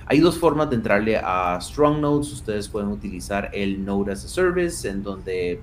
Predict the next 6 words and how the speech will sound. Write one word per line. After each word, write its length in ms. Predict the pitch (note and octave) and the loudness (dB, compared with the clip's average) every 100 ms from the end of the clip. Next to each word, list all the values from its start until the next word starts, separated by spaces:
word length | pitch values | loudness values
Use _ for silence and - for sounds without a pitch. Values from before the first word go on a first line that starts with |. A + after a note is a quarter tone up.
| - | -8
imagínense 560 | G#2 G#2 A#2+ B2+ C3 | -4 -2 0 0 0
que 260 | C3 G#2 G#2 | -2 0 0
es 160 | A#2+ - - - - | 0 -4 -14 -16 -4
un 220 | A2+ A2 | -2 0
tipo 400 | A2 G#2+ A#2+ A#2 | -2 0 2 2
de, 460 | G#2+ G2+ F#2 F2+ | 2 2 2 0